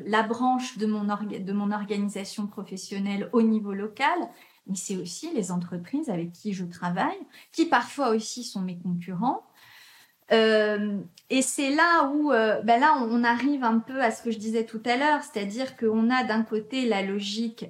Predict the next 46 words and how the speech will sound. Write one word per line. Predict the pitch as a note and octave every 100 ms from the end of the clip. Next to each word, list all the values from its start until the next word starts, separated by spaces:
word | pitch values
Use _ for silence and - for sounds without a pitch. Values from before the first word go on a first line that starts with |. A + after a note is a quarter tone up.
| -
économique | G#3 - F#3 F3+ G3+ D#4+ G#4+ - D3 D3+
qui, | - -
qui, | - - - _
qui | - F3+
est |
là | F#3 G#3 G#3 G3+
et | F#3+
qui | F3 - E3+
sera | - - E3+ F3
toujours | - E3+ F3+ G3
là, | A#3+ E4 - _ _ - _ -
mais | A#3 A#3+ C4
à | B3+
un | B3
moment | B3+ B3+ B3+
donné, | A#3+ B3 E4
c'est | -
un | C#4+
petit | C#4
peu | -
comme | E4 C4+
les | C4
partis | B3 - C#4
politiques. | B3+ G#3+ F#3+ - E3 - _ _ _ _ _ _ _ - G3
Euh, | F#3 F3+
pour, | F3 G3+ F3
euh, | F3
pour, | F3 F#3+ F#3 F#3+ - - - -
pour | - -
prendre | G3
aussi | F#3+ -
une | A3
thématique | G#3+ F#3+ G3 A3
que | - F#3
je | F#3+
connais | F3 F3 F3+
bien | F3+ G#3
dans | G3+ F3
une, | F3 F3 - G3+
pour | G3
l'avoir | F#3+ F#3+ F#3+
pratiquée | - G#3 G#3 G#3+ G#3
dans | F#3
une | F#3 F#3
vie | F3+ F3
passée, | F3 G#3+ - D4